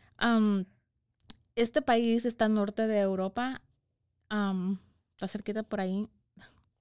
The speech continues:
Tuve que ver un map. <laughs> Los padres después se divorciaron. Su padre se fue,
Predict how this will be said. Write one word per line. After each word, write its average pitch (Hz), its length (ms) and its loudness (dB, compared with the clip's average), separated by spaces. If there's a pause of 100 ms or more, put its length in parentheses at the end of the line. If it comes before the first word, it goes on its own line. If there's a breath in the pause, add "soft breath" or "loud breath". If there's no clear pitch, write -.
(140)
Tuve 202 160 -8
que 202 120 -6
ver 190 100 -2
un 190 120 -2
map. 185 180 -6 (140)
<laughs> - 760 -10
Los 233 200 -2
padres 247 320 2
después 277 640 -2
se 214 120 -4
divorciaron. 202 680 -2 (160)
Su 226 160 -4
padre 208 280 2
se 233 120 -2
fue, 202 300 -2